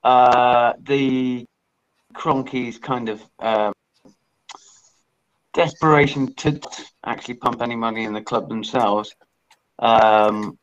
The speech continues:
uh, you know, rely much more on the self-sustaining model. I think that, yeah, a place in the Europa League would be good enough for them. So sixth would be good enough for them.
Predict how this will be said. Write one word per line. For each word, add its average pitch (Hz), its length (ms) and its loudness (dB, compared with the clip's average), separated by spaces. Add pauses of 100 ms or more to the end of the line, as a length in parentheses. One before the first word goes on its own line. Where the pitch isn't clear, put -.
uh, 71 200 -4 (300)
you 131 180 -4
know, 98 100 -2
rely 110 460 2 (600)
much 107 220 -4
more 110 180 2
on 101 60 -4
the 104 60 -6
self-sustaining 104 600 -2
model. 104 300 0 (220)
I - 60 6
think - 380 2 (160)
that, 175 280 2 (1400)
yeah, 147 340 6
a 147 40 6
place 208 400 2
in 165 200 -4
the 160 60 2
Europa 156 460 4
League 120 420 -2 (580)
would 135 260 -4
be 143 140 2
good 143 200 2
enough 131 280 2
for 117 100 -6
them. 117 120 -6
So 139 100 -8 (240)
sixth - 360 0 (360)
would 147 240 4
be 151 100 4
good 143 180 4
enough 123 280 2
for 107 100 -4
them. 110 340 -2